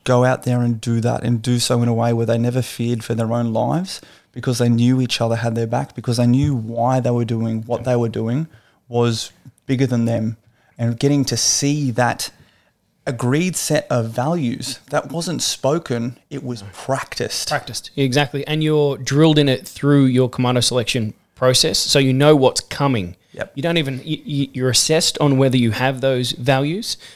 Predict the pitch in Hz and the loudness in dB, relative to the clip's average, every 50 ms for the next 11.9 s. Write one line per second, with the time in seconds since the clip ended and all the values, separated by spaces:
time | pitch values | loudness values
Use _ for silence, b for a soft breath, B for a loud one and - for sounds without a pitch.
0 | B B - 139 131 131 123 147 139 - - 131 127 120 - - 131 127 123 110 | B B -4 0 2 2 4 4 4 4 4 2 2 2 2 2 2 0 0 0
1 | 123 135 127 131 135 127 131 131 123 117 - - B B B B B B B B | 2 2 4 4 4 2 2 2 0 0 -2 -4 B B B B B B B B
2 | B B 123 123 120 113 120 117 113 - - 113 120 123 117 - - 135 139 131 | B B 0 0 0 0 -2 -4 -6 -6 -2 0 2 2 2 2 2 0 0 2
3 | - 127 110 131 131 131 143 139 160 180 185 160 143 131 135 127 117 113 123 120 | 2 0 2 4 4 4 4 4 2 0 0 0 2 4 4 2 2 2 2 4
4 | 123 139 139 143 135 - - 117 101 123 120 113 - - 127 127 139 151 151 143 | 4 6 4 4 2 0 -2 -4 -2 -2 -4 -2 -2 0 2 2 2 2 0 -4
5 | 127 - - 110 113 147 190 - _ _ _ - 117 123 127 - 131 139 147 160 | -6 -6 -4 -4 -4 -4 -4 -8 _ _ _ -4 -2 -2 -2 -2 -4 -4 -2 -2
6 | 156 139 147 143 - - - 131 131 151 147 - - 127 117 - - 139 135 147 | -2 -2 0 0 2 2 2 2 2 0 0 2 0 0 0 2 2 2 2 2
7 | 131 - - 156 131 - - - 135 131 127 - _ _ - 135 131 123 123 123 | 2 0 -2 -4 -4 -4 -4 -6 -6 -6 -6 -8 _ _ -6 -4 -2 0 0 0
8 | 120 131 139 147 147 139 127 139 - - 139 127 123 120 120 127 120 - - - | 2 4 4 4 4 4 2 2 2 2 0 0 2 2 2 2 2 0 -2 -8
9 | b b b 147 156 139 - 127 135 139 127 123 131 147 123 113 - - 123 123 | b b b 0 2 2 4 4 6 6 6 6 4 4 4 2 0 0 0 0
10 | 123 117 - - 143 147 - 170 156 135 131 123 120 - 123 120 113 - 120 117 | -2 -2 0 2 2 2 2 2 2 2 2 2 2 2 0 0 0 0 0 0
11 | - 123 110 117 117 120 - - 123 123 120 131 - - 143 127 120 | 0 0 2 0 0 0 0 0 -2 -2 -2 -2 -2 0 0 0 0